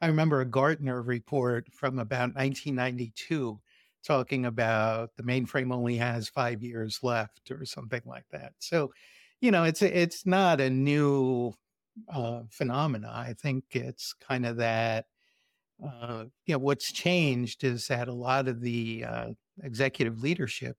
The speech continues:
in a lot of organizations don't have mainframe experience anymore. So they find themselves in the role of, you know, let's say a C I O or, you know, some senior position,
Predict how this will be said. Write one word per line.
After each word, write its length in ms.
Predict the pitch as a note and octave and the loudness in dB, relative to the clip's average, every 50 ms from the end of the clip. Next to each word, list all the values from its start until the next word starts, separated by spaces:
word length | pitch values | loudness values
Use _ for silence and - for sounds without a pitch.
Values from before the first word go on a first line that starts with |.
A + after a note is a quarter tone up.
| - | -12
in 100 | B2+ A#2 | -12 -10
a 60 | A#2 | -8
lot 180 | A#2 A#2+ A#2+ B2+ | -4 -2 -2 -2
of 80 | B2+ A#2 | -2 -4
organizations 960 | A2 A2+ A2+ A2 A#2+ A#2 A2+ G#2+ - C3+ C3+ C3 B2+ - - B2 A2 G#2+ | -4 -6 -6 -6 -6 -6 -8 -8 -6 -6 -4 -4 -4 -6 -8 -10 -10 -6
don't 160 | G#2 - A#2+ A2+ | -2 -2 -2 -2
have 160 | C3+ C3+ A#2 | -2 -4 -4
mainframe 480 | B2 C#3 E3+ G3+ G3 - B2 A2+ G#2+ | -4 -2 -2 -2 -2 -2 -4 -4 -4
experience 720 | A2 G#2 - - - B2+ A#2+ A#2 A#2+ B2 - - - - - | -6 -10 -10 -12 -10 -10 -10 -10 -10 -14 -20 -20 -20 -12 -8
anymore. 500 | C#3 B2+ A#2+ A2+ G#2+ A2 A2+ A2+ - - _ _ _ _ _ _ _ _ _ | -6 -6 -4 -6 -6 -8 -12 -14 -18 -20 _ _ _ _ _ _ _ _ _
So 180 | - - - D3+ | -6 -2 -2 0
they 140 | C3+ C#3+ C3+ | 2 2 2
find 340 | - - C#3+ C#3 D#3 D3 C#3+ | 2 2 0 2 2 0 0
themselves 600 | D3 C3+ A#2+ - - D3 C3+ C3 B2+ B2 A#2+ B2 | 0 0 0 0 2 2 2 2 2 -2 -4 -4
in 100 | B2 B2 | -4 -4
the 80 | A#2+ | 0
role 420 | A#2 B2 B2 B2 B2 B2 B2 B2 B2 | 2 2 4 4 4 4 2 2 2
of, 260 | A#2 A2+ A#2 A2+ A2 | 2 2 0 0 -4
you 200 | A2+ - - A#2 | -6 -8 -6 -6
know, 40 | A2 | -4
let's 180 | A#2+ A2+ - | -4 -4 -4
say 100 | - B2+ | -4 -4
a 60 | A2+ | -4
C 240 | G#2 - - E3 C#3 | -6 -6 -2 -2 0
I 240 | A#2+ B2 A#2 A#2 A#2+ | 0 0 0 -2 0
O 320 | B2+ C#3 C3 B2+ C3 B2 | 2 2 2 2 2 2
or, 540 | B2 B2 A2+ A2 A2 A2+ A#2 A#2 A2+ A#2 A#2 _ _ _ | 0 0 -2 -4 -6 -6 -6 -6 -8 -10 -12 _ _ _
you 120 | - C3+ | -14 -14
know, 80 | B2 B2 | -12 -12
some 240 | A#2 - - B2+ G#2+ | -12 -10 -10 -10 -10
senior 600 | - - C3+ B2 B2 B2 A#2+ A#2+ A#2 A2+ A2 G#2 _ | -8 -6 -6 -6 -4 -4 -6 -6 -6 -6 -8 -10 _
position, 600 | - B2 A#2 B2 C#3+ D3+ - - C3+ A2+ A#2 A2+ | -12 -6 -2 0 0 0 -2 -4 -8 -8 -10 -10